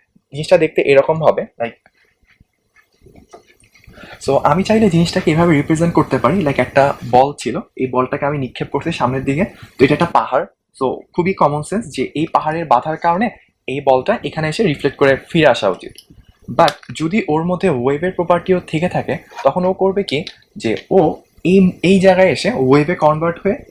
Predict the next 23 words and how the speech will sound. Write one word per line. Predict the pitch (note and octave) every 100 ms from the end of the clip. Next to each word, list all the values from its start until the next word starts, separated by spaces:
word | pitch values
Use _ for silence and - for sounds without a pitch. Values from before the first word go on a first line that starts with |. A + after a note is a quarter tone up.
| - -
সে | - B2
একটা | C3+
ওয়েভ | A#2 B2+ C#3
আকারে | C#3+ D3+ G3
সামনে | B2+ A#2+ B2
চলে | G2+ F2
যাবে। | - - _ - - - -
তো | B2+
যখন | C3+ - G#3
সে | A3 - E3+
এই | F#3
পয়েন্ট, | F#3+ F#3+ F#3+ _ -
এইটুকু | E3 F3+ G3 F3+
জায়গা | F3 F3
অতিক্রম | D#3 F3 F3+ F3+
করছে, | C3+ - C#3 D3+
যেহেতু | - - E3+
সে | F3+
একটা | E3 B2
ওয়েভ | C#3+ E3
হিসেবে | D#3+ F3 D#3+
কাজ | -
করছে, | F3 E3+